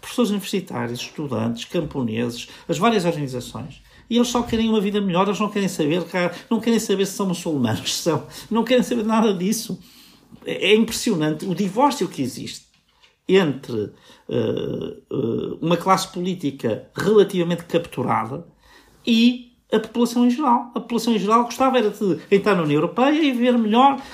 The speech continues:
que os filhos não tivessem todos, todos, todos, todos que emigrar, que é o que acontece hoje em dia. Qualquer um que se forme sai, não é? E, portanto,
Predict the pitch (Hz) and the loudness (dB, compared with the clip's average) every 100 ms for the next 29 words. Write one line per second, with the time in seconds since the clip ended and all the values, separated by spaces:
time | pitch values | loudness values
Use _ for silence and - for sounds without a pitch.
0 | - 226 - 240 214 233 214 190 196 262 | -6 -2 0 0 0 0 2 2 2 2
1 | 254 - 240 - 226 233 226 220 - 190 | 2 2 2 2 -2 2 2 4 2 2
2 | 190 180 208 262 - 165 - 151 151 156 | 4 4 2 2 -2 -8 -6 -8 -6 -6
3 | - 147 180 185 233 302 - _ - 190 | -6 -6 -8 -6 -8 -8 -14 _ 2 4
4 | - 180 175 - - 196 180 143 131 - | 4 2 0 -4 0 4 4 4 -6 -14
5 | - - - 139 - 170 208 262 - 147 | -20 -20 -14 -12 -2 2 2 -2 -12 -16
6 | - 147 156 240 262 - - - 196 - | -10 -6 -4 -4 -6 -16 -20 -10 -8 -8
7 | - 226 220 - 233 | -2 0 2 -2 -4